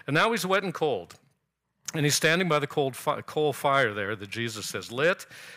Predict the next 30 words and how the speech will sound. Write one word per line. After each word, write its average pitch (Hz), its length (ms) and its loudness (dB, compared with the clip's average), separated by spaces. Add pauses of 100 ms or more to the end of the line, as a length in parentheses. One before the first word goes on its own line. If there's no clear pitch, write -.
(100)
Uh, 135 100 2
he's 147 180 0
hungry. 180 460 4
He 151 80 4
loves 147 500 4
the 127 100 -6
smell 135 480 2
of, 113 280 -4
uh, 113 320 -2
grilled 127 540 0
fish. - 680 0 (720)
But 110 100 -8
more 147 180 2
importantly, 147 600 2
he's 110 180 -6
pressing 131 460 0
close 127 380 -2
to 123 100 -10
get 131 160 -4
warm 139 460 0
because 110 240 -6
he's 110 160 -10
cold 139 360 -4
and 127 140 -4
wet. 110 320 0 (1200)
And 113 240 -4
then 151 360 4
he 117 160 -4
really 113 500 -2
remembers. 82 840 -12